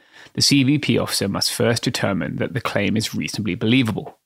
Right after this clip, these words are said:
From March twenty twenty through September twenty twenty-one, just two hundred and seventy-two people were granted the right to seek asylum under this exception.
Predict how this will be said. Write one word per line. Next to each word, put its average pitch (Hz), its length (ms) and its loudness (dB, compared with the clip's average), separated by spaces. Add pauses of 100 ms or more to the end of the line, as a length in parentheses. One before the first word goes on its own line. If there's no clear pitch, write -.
(680)
From 147 140 4
March 170 260 2
twenty 196 260 2
twenty 107 420 0
through 101 220 -4
September 117 540 0
twenty 123 280 0
twenty-one, 104 640 0
just - 360 0
two 165 220 2
hundred 139 260 2
and 123 80 0
seventy-two 117 520 0
people - 480 -4
were 113 80 2
granted 131 360 4
the 156 80 2
right 98 280 2
to - 80 -4
seek - 200 0
asylum 95 580 2
under 101 180 0
this - 180 -6
exception. - 540 -6